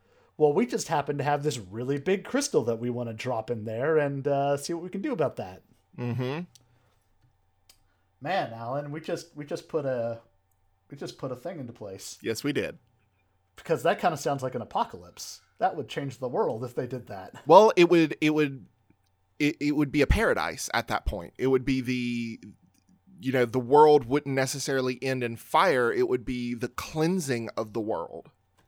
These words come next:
Speaker 1: It would still be an apocalypse in that this world, as it stands,
Speaker 2: Yeah, would end.
Speaker 1: would end. Yeah. And that's really scary to tribal-based individuals like
Speaker 2: Yep.
Speaker 1: that, that
Speaker 2: What,
Speaker 1: only
Speaker 2: what are
Speaker 1: know
Speaker 2: these
Speaker 1: their
Speaker 2: monsters? We don't know what you're talking about. There are no monsters here. All it does is,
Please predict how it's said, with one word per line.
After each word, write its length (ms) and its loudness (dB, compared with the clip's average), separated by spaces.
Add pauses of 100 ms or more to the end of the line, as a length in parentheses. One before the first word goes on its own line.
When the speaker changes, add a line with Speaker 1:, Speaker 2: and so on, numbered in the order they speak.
(140)
Speaker 1:
It 60 -16
would 120 -12
still 180 2
be 100 -2
an 60 -4
apocalypse 520 -2
in 120 -8
that 320 -8
this 240 0
world, 460 -2
as 180 -2
it 120 -14
stands, 320 -2
Speaker 2:
Yeah, 200 6 (140)
would 180 2
end. 180 0
Speaker 1:
would 160 -2
end. 420 -10 (100)
Yeah. 220 -6 (760)
And 200 -6
that's 240 -4
really 340 -4
scary 460 -4
to 120 -14
tribal-based 880 -6
individuals 640 -4
like 160 -4
Speaker 2:
Yep. 140 4
Speaker 1:
that, 120 -10
that 220 -6 (840)
Speaker 2:
What, 180 8
Speaker 1:
only 120 0
Speaker 2:
what 160 10
are 100 12
Speaker 1:
know 60 4
Speaker 2:
these 220 4
Speaker 1:
their 60 2
Speaker 2:
monsters? 580 4
We 120 2
don't 180 2
know 100 6
what 160 4
you're 80 0
talking 360 -2
about. 200 2
There 180 0
are 60 0
no 160 2
monsters 580 -2
here. 280 2
All 260 6
it 140 0
does 240 0
is, 160 -6